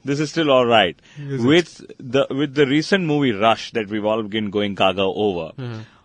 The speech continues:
Speaker 1: one Indian journalist walked up and asked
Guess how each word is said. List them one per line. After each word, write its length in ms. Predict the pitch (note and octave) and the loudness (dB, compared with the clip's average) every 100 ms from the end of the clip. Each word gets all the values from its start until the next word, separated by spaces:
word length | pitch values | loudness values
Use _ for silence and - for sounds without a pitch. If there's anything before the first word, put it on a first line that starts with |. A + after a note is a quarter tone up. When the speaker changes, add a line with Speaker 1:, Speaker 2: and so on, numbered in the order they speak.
| _ - | _ -8
Speaker 1:
one 220 | A#2 B2+ | -6 -4
Indian 240 | C#3 E3 | -4 -2
journalist 380 | C3+ C3+ C3+ G#2+ | 0 0 0 0
walked 300 | A2 A2 - | -2 0 0
up 260 | G2 E2 _ _ _ _ _ - | 0 -2 _ _ _ _ _ -6
and 260 | A2 A2 - _ A2+ | -4 -6 -10 _ 0
asked 400 | A#2+ B2+ - | 2 2 -6